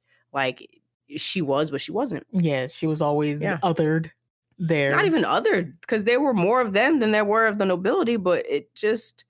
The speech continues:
Speaker 1: it's just a, it's just a strange thing. I mean, it's, it's, it's, you owe your livelihood to us. It's, it's, you know, it, what is a better example?
Speaker 2: What?
Speaker 1: Theon.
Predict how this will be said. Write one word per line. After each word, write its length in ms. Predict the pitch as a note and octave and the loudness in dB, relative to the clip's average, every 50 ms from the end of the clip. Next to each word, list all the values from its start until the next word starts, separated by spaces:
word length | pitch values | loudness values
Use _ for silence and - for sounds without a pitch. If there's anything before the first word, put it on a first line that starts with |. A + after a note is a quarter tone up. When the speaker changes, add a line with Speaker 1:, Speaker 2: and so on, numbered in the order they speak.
| _ _ _ _ _ _ _ _ _ - | _ _ _ _ _ _ _ _ _ -6
Speaker 1:
it's 180 | - B3+ B3+ - | -4 -2 0 0
just 200 | C#4+ D4+ - - | 0 0 0 2
a, 80 | C#4+ C#4+ - - | 0 2 2 2
it's 140 | - - - | 0 0 0
just 180 | C#4+ C#4 - | 0 0 0
a 60 | C#4+ | 0
strange 460 | C4+ - - C4+ C4 C#4 C#4 C#4+ C#4+ - | -2 -2 0 0 0 2 2 0 -2 -2
thing. 240 | - F#4+ F#4 G#3+ D#3+ | -2 -2 0 2 2
I 60 | D#3 | 2
mean, 180 | D#3+ E3 E3+ E3+ | 2 2 2 0
it's, 220 | D#3+ D#3+ - - | 0 -2 -2 -4
it's, 400 | E3 - - - - - - - _ - | -4 -4 -6 -6 -8 -8 -8 -12 _ -8
it's, 560 | F3+ F3+ F3 - - - - - - - _ _ _ _ _ _ _ _ _ _ _ _ _ _ _ - | -8 -8 -6 -8 -10 -8 -10 -10 -14 -16 _ _ _ _ _ _ _ _ _ _ _ _ _ _ _ -14
you 380 | - E3+ E3 D#3+ F#3 G#3 F3+ C3+ | -10 -8 -6 -4 -2 -2 0 0
owe 440 | C#3+ F3+ G3 G3+ G3+ G3 F#3+ F#3+ | 2 2 2 2 2 2 2 2
your 180 | G3+ E3+ E3+ E3+ | 2 2 2 2
livelihood 520 | D#3+ D#3+ D#3 D#3+ D3+ D3+ D3+ D#3 E3 C#3 - | 2 2 0 0 0 -2 -2 -2 -2 -4 -6
to 100 | - A#2+ A2+ | -6 -6 -6
us. 460 | C3 C#3+ C#3 - - - - - - _ _ _ _ _ _ _ _ _ - E3+ D#3+ - - | -6 -6 -8 -10 -10 -12 -12 -14 -20 _ _ _ _ _ _ _ _ _ -20 -20 -14 -6 -4
It's, 160 | G3 G3+ - | -4 -2 0
it's, 260 | - G#3+ G#3 - - - - | 0 0 0 0 -4 -4 -2
you 140 | G#3+ A#3 C4 | -2 0 2
know, 220 | C4+ C#4 D4 C4 | 2 2 2 2
it, 180 | D3+ G3 A3+ - - - | 2 2 0 0 2 0
what 140 | G#3 G#3 | 0 2
is 80 | G3 F#3+ | 2 0
a 60 | F3+ | 0
better 320 | E3+ D#3+ E3 E3 F3 E3+ D3+ | 2 2 2 4 4 4 2
example? 600 | E3 F3 F#3 F3 F3+ G3 - G3 F#3+ G3 G#3 - | 0 0 0 -2 -2 -2 -4 -4 -4 -6 -4 -2
Speaker 2:
What? 400 | G#3+ F3+ E3+ D#3 C#3+ C#3 C#3 E3 | 0 2 2 2 0 0 -2 -4
Speaker 1:
Theon. 400 | - G3+ E3+ C#3 - - D3 D3 | -2 -2 -2 -2 -2 -6 -14 -16